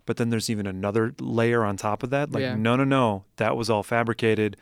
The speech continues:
Speaker 1: Name on the bottom of the coffee cup,
Speaker 2: Yeah.
Speaker 1: things on the wall. He's just sitting there. And as, as you go back and watch it, you just see there are these shots of Kevin Spacey's character just sitting alone in the,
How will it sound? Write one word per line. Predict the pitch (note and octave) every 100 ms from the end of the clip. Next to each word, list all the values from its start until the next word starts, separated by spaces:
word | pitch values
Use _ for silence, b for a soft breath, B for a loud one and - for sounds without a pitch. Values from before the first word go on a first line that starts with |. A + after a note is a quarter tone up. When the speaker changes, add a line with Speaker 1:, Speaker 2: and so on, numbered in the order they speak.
| b b _ -
Speaker 1:
Name | A#2+ A2+ A2+ A2
on | G#2+
the |
bottom | F#2+ G2+ G#2
of | G#2
the |
coffee | - A2+ G2+ A2
cup, | - A2+ G#2+
Speaker 2:
Yeah. | A#2+ B2 C3+ C3
Speaker 1:
things | B2+ B2 A#2
on | A#2
the |
wall. | A2 G2+ G#2 A2 A2+ A2+
He's | A2
just | A2+ -
sitting | - A2 A2
there. | G#2+ A2+ G#2+ B B
And | C#3
as, | C#3 B2+
as | D#3 C3+
you | C#3
go |
back | C#3+ D3 C3
and | A#2+
watch | A#2+ C#3+ C3+
it, |
you | A#2+ A#2+
just | A#2+ -
see | C3+ B2+ A#2 B -
there | C3
are | A#2
these | A2
shots | - C3 B2+
of | A#2
Kevin | C3+ A#2+
Spacey's | A2+ - C3 A#2 G#2+
character | B2 A#2 G#2+
just | G#2+ -
sitting | - B2 B2
alone | A2 G#2+ A2+ C3
in | A2+
the, | G#2+ G#2+